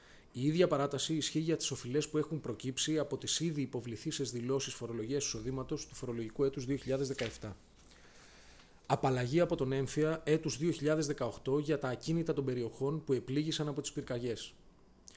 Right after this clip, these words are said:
Αν εξάλλου παραστεί ανάγκη, οι ανωτέρω ημερομηνίες μπορούν να παραταθούν εκ νέου.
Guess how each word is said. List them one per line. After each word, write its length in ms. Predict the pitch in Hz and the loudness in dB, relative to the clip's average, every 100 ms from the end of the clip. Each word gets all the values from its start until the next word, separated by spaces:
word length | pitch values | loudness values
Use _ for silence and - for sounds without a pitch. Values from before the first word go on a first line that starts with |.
| - - - | -16 -14 -4
Αν 140 | 127 160 | 0 2
εξάλλου 320 | 160 165 160 | 4 2 2
παραστεί 340 | 151 120 - | 0 0 0
ανάγκη, 440 | 143 127 127 131 156 | 0 0 -2 0 0
οι 60 | |
ανωτέρω 340 | 139 127 151 156 | 0 0 2 2
ημερομηνίες 680 | 151 127 117 120 139 151 - | 2 0 -2 0 0 0 0
μπορούν 280 | 123 131 | 0 2
να 100 | 156 | 0
παραταθούν 440 | 147 127 120 - 147 | 0 -2 -2 -4 -6
εκ 120 | 131 | -4
νέου. 220 | 127 104 | -4 -6